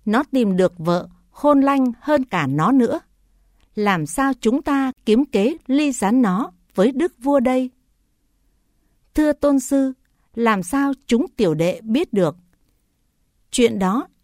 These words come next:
tùy ngài định đoạt." "Được rồi, đừng lo gì, ta đã có cách. Ta sẽ trộm hạt bảo châu trên vương miện.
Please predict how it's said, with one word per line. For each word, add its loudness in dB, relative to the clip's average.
tùy 2
ngài 0
định -2
đoạt." -4
"Được 0
rồi, -2
đừng 2
lo 0
gì, -2
ta 2
đã -4
có -2
cách. -6
Ta 0
sẽ -4
trộm 2
hạt -4
bảo -2
châu -4
trên 0
vương 2
miện. -2